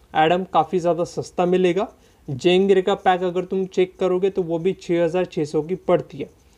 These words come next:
with मैग्नेटो। मैग्नेटो का डुअल पैक परचेस करो, फिर जाके इसको टीएल टू कर दो, टीएल टू करने के बाद में इसका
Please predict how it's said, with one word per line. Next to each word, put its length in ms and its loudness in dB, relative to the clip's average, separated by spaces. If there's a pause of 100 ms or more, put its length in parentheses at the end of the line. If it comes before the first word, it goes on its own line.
(180)
with 260 -2 (340)
मैग्नेटो। 600 -2 (340)
मैग्नेटो 480 0
का 100 0
डुअल 280 0 (120)
पैक 220 -2
परचेस 320 -4
करो, 340 -4 (120)
फिर 140 -2
जाके 240 0
इसको 220 -4
टीएल 300 -2
टू 140 -2
कर 200 0
दो, 200 2 (180)
टीएल 240 -2
टू 80 -4
करने 280 -2
के 100 -2
बाद 240 -2
में 80 -6 (760)
इसका 360 -6